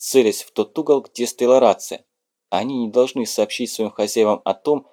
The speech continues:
что произошло в пустыне. Эх, если бы у него была хоть одна граната! Сэм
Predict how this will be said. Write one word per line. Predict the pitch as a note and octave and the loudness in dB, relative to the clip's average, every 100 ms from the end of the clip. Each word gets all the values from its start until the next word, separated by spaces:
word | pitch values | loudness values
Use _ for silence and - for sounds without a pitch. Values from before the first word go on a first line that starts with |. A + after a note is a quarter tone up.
| _ - | _ -16
что | - - A#2+ | -6 -2 0
произошло | G#2+ G#2 G#2+ - G#2 | 2 2 0 0 -2
в | - | -2
пустыне. | A#2+ - - G2+ - _ _ _ _ _ _ - | -6 -6 -8 -8 -8 _ _ _ _ _ _ -6
Эх, | A2 A2+ G#2+ G#2 - - - | -2 -2 -2 -4 -6 -16 -16
если | G2+ G2 A2+ D3 C3+ - B2+ | -16 -16 -2 0 0 0 0
бы | C3 - | 2 0
у | B2 | -2
него | B2 B2 B2 | -2 -2 0
была | A#2+ - C3+ | 0 0 -2
хоть | - C3+ C3+ - _ | 0 0 -2 -8 _
одна | A2+ A#2 _ A#2+ C3+ D3+ D3 | -2 -2 _ -6 -4 -4 -4
граната! | A#2+ C3 C#3 C3+ C#3 B2+ G#2+ - - _ _ _ _ _ _ _ _ _ _ _ _ _ _ _ _ _ | -4 2 2 2 -2 -2 -2 -6 -14 _ _ _ _ _ _ _ _ _ _ _ _ _ _ _ _ _
Сэм | - - D3 E3 | -10 -2 0 -2